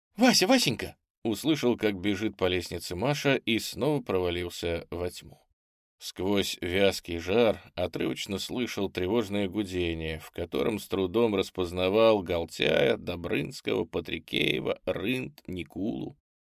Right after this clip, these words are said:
«Что делать-то будем, коли помрёт?» — спросил полузнакомый голос. На него никто даже не шикнул,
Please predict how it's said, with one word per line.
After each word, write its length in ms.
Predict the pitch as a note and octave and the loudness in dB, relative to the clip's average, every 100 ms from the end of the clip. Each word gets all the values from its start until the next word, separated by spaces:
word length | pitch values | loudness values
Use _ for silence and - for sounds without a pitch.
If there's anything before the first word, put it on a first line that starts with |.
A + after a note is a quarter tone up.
| _ _ | _ _
«Что 280 | - - A2+ | -18 0 2
делать-то 500 | A2 C3 A#2+ - A#2 | 4 4 2 2 2
будем, 240 | A2+ A2 G2 | 4 2 2
коли 220 | G#2+ G#2 | 0 0
помрёт?» — 680 | - G2+ G2+ G2+ F2 - - | 2 2 4 2 0 -2 -20
спросил 560 | - - F#2 F2 G2 F2 | -14 -2 0 0 -2 -2
полузнакомый 800 | - F2+ E2+ F2 E2+ F2+ F2 E2+ | -2 -2 -2 -6 -6 -6 -6 -6
голос. 480 | F2 D#2+ - - - _ _ _ _ | -8 -12 -14 -20 -20 _ _ _ _
На 140 | F#2 A2 | 0 4
него 260 | F3 G#3+ | 6 6
никто 320 | E3 A2 D#3+ C3 | 4 2 0 2
даже 320 | B2 A2+ G#2+ | 4 4 2
не 120 | G2+ | 2
шикнул, 720 | - A2 A#2 G#2 F#2+ F2 | 0 2 2 2 -2 -2